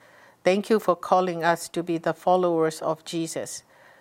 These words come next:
May we be your instruments of healing to your hurting children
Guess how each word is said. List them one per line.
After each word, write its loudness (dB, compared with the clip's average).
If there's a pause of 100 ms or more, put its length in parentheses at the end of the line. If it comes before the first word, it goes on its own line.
(180)
May 4
we 2
be -6
your -2
instruments -6
of -6
healing -4
to -4
your -2
hurting -2
children -4